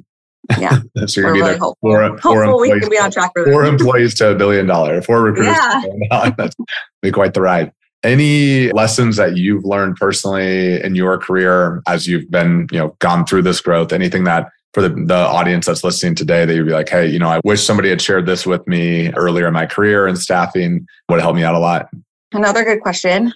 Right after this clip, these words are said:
Speaker 1: David. I think one of the things that I learned a little bit earlier on, but I,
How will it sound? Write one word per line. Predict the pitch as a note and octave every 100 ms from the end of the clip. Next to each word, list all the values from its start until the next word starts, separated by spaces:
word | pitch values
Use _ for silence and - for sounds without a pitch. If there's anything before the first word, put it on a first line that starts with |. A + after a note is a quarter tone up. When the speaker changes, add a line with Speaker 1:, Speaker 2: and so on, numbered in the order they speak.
| -
Speaker 1:
David. | G3 F3+ F#3
I | F#3
think | G#3 B3+ E4+
one | F#3+ G3
of | G#3
the | G#3
things | G3 F#3 E3 D3+ D#3 E3 D#3+ D#3 -
that | D#3 E3 D#3+ D#3+ D3+ D3 D3 _
I | E3 E3
learned | E3 D#3+ E3+ E3 E3+ G3 G#3 G#3 - _ _ _ _
a | F3
little | F3+ G3+
bit | G#3+ A3+
earlier | F#3 F3+ F3
on, | E3 D3+ D3+
but | D#3
I, | D3+